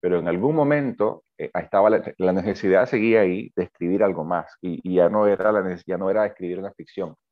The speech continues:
era escribir algo más, más real. Es como un registro, un testimonio, algo biográfico.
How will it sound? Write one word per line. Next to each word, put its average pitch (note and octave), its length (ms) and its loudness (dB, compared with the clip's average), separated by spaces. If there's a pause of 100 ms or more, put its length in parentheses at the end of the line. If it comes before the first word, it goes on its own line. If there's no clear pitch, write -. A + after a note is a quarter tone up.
(600)
era F2+ 180 2
escribir F#2 380 -2
algo F2+ 240 0
más, D#2+ 280 -6
más E2 200 -10
real. D#2+ 320 -2 (360)
Es E2 120 -18 (180)
como D#2+ 360 -10
un F2+ 180 -8
registro, A2 580 0
un F#2 140 0
testimonio, F#2 720 -4
algo D#2+ 180 -6
biográfico. F2 760 -4